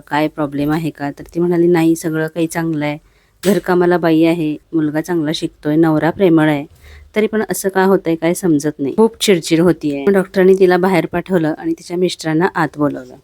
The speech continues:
मग त्यांनी विचारलं, "तुमच्या दोघांमध्ये काही भांडणं आहेत का?" तर ते म्हणाले, "नाही हो, अजिबात काही भांडणं वगैरे नाही."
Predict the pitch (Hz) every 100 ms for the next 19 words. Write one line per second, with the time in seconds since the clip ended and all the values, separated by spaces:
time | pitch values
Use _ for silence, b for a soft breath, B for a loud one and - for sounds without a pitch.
0 | - 202 196 196 196 190 180 170 170 175
1 | 165 165 170 170 170 160 165 165 180 170
2 | 160 165 - 151 151 165 - 185 190 190
3 | 185 180 202 180 185 170 160 - 185 185
4 | 196 - 180 175 175 165 165 160 160 160
5 | 139